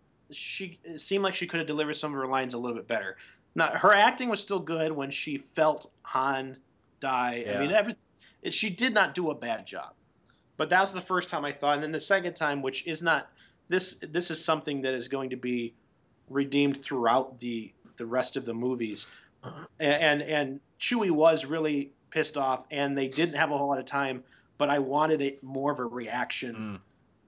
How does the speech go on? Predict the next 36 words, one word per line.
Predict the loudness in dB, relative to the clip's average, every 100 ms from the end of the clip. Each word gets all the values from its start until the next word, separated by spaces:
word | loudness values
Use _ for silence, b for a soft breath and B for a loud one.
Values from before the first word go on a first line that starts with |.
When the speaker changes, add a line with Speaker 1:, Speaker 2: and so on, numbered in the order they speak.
| _ _
Speaker 1:
from | -6 -4
Han | 0 0 -2 -4 -4
dying. | -4 -2 -4 -4
I, | -4 2
I | 2
wanted | 6 4 4
to |
see | -4 -6 -6
Chewie | -8 -4 0 0 -2 _ -2
go | 0
Speaker 2:
Yeah. | 2
Speaker 1:
berserk | -2 -4 -6 -6 -2
Speaker 2:
Like | 2 2 4
Speaker 1:
first | 4 6
of |
all. | 4
Speaker 2:
animalistic, | 2 0 -4 -6 2
right. | 2 4
Speaker 1:
And | 4
he | 4
was, | 2 2 2 2
yeah, | 0 2
and | 2
he | 0
was | 2 4 4 0
mad. | -4 -2 0 0
Speaker 2:
He |
Speaker 1:
And, | 0
Speaker 2:
did. | 2
Speaker 1:
and | 2
again, | 2 0 0 0
Speaker 2:
He |
did | -2 -2
kill | 0
a |
Speaker 1:
they | 2